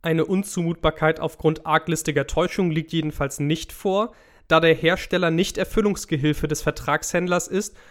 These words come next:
und dieser sich die Täuschung der V W A G damit nicht gemäß zwei achtundsiebzig B G B zurechnen lassen muss. Zur Erinnerung, wir prüfen ja gerade immer noch Mängelgewährleistungsansprüche des Käufers gegen den Händler.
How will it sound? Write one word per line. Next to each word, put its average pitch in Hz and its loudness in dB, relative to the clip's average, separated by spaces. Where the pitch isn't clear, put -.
und 202 -2
dieser 190 0
sich 170 -4
die 175 -4
Täuschung 160 0
der 156 0
V 143 0
W 170 0
A 160 -2
G 160 -2
damit 143 -2
nicht 180 -4
gemäß 151 0
zwei - -4
achtundsiebzig 147 -6
B 139 0
G 143 -2
B 147 0
zurechnen 147 -2
lassen 120 -12
muss. - -18
Zur 156 0
Erinnerung, 185 0
wir 147 -2
prüfen 170 0
ja 165 0
gerade 156 0
immer 160 0
noch 156 -2
Mängelgewährleistungsansprüche 147 -2
des - -10
Käufers 147 0
gegen 143 -4
den 135 -4
Händler. 135 -2